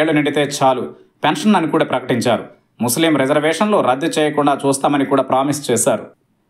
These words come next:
మరి ఇవన్నీ మోడీ, అమిత్ షాలకు తెలియవా అన్న ప్రశ్నలు వస్తున్నాయి. మైనారిటీలను బుజ్జగిస్తున్నారని కాంగ్రెస్ మీద విరుచుకుని పడే మోడీ, షాలు ఏపీలో ప్రాంతీయ పార్టీలు రెండు అదే పని చేస్తున్నా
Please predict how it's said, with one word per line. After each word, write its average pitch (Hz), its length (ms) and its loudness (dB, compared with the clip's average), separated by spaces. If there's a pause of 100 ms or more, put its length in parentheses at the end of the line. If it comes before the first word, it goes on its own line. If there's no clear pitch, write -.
(160)
మరి 156 200 2
ఇవన్నీ 185 300 2 (160)
మోడీ, 196 240 4
అమిత్ 156 300 -2
షాలకు 156 340 2 (180)
తెలియవా 147 340 2 (200)
అన్న 135 180 2
ప్రశ్నలు 143 340 0
వస్తున్నాయి. 120 380 0 (460)
మైనారిటీలను 143 680 0
బుజ్జగిస్తున్నారని 143 880 0
కాంగ్రెస్ 139 340 0 (100)
మీద 127 120 0 (140)
విరుచుకుని 139 420 0
పడే 127 160 0 (120)
మోడీ, 147 240 0 (180)
షాలు 185 280 2 (400)
ఏపీలో 165 360 2
ప్రాంతీయ 170 440 2 (100)
పార్టీలు 135 360 2 (160)
రెండు 180 380 2 (100)
అదే 156 140 0
పని 143 260 0
చేస్తున్నా 147 360 2